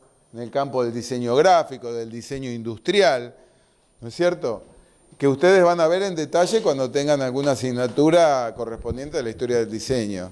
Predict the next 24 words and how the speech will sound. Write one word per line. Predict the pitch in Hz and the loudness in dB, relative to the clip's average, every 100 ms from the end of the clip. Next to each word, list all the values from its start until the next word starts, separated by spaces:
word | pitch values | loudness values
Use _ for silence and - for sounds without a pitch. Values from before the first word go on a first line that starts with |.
| - | -8
¿no? | 123 170 139 | -2 0 0
Del | 104 | -2
siglo | 117 110 113 | -2 2 6
veinte, | 160 127 104 87 82 _ | 6 2 -6 -16 -20 _
posiblemente | 95 110 110 110 120 113 | -18 -14 -12 -10 -10 -8
la | 107 107 | -8 0
tengan. | 147 113 95 92 - - - - - | 0 0 -8 -12 -16 -20 -20 -20 -12
Pero | - 120 | 0 2
acá | 127 170 | 4 4
lo | 190 | 4
que | 170 190 | 2 4
vemos, | 208 175 175 180 - _ _ _ | 4 2 -6 -12 -16 _ _ _
justamente | _ 143 135 160 175 180 160 165 180 175 123 | _ -8 0 2 2 0 0 0 0 0 -4
en | 127 | -4
este | 139 143 127 123 | -4 2 2 4
otro | 127 139 135 | 2 2 2
manifiesto, | 123 123 127 226 190 135 - 151 170 - _ _ _ _ _ | 2 -2 0 2 2 2 -2 -4 -4 -16 _ _ _ _ _
¿no? | 131 156 175 | 0 2 2
La | 127 127 | 2 2
experimentación | - 123 127 127 123 127 160 170 | 2 -2 -2 -2 0 2 2 0
con | 139 131 | 2 2
nuevas | 147 180 170 143 | 2 4 4 2
corrientes | 131 127 147 143 127 | -2 -2 -2 -2 -2
tipográficas. | - 120 139 185 208 156 143 131 143 143 | -2 -2 0 2 4 2 -2 -10 -8 -8